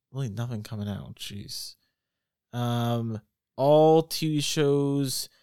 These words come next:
and movies coming in February.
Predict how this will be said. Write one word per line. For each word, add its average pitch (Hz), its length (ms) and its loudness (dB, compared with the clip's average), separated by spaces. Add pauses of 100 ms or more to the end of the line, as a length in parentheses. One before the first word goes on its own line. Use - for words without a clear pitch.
(840)
and 120 180 -2
movies 123 380 2
coming 117 540 -4 (100)
in 104 420 -4
February. 62 920 -12